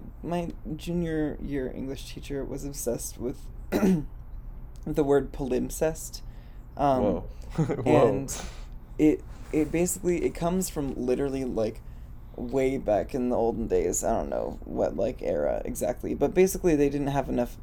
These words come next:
Speaker 1: paper, um, and they would just kind of, like, reuse the same paper and just kind of, like, s-,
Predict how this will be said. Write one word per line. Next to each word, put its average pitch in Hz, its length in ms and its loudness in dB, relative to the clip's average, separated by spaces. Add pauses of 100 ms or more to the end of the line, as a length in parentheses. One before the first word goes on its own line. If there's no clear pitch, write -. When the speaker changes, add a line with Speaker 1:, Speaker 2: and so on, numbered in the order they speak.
Speaker 1:
paper, 139 480 0 (640)
um, 117 480 2 (520)
and 139 200 2
they 139 120 6
would 131 260 2
just 135 200 -2
kind 156 160 4
of, 143 100 2
like, 127 160 4
reuse 127 560 0
the 127 80 -4
same 123 280 0
paper 127 400 0
and 123 100 2
just 120 160 -4
kind 127 140 0
of, 117 140 -2
like, 117 200 -2
s-, - 140 -12